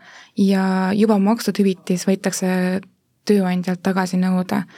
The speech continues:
Et, äh, seda peab tööandja siis, äh, hoolega silmas pidama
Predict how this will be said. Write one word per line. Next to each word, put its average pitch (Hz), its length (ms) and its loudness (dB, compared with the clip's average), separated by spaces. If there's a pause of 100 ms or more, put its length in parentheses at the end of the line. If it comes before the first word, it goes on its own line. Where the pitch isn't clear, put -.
(400)
Et, 196 400 0
äh, 185 280 0
seda 214 220 2
peab 185 220 -2
tööandja 190 520 2
siis, 196 200 -4 (100)
äh, 185 140 0
hoolega 196 400 2
silmas 247 320 4
pidama 190 460 0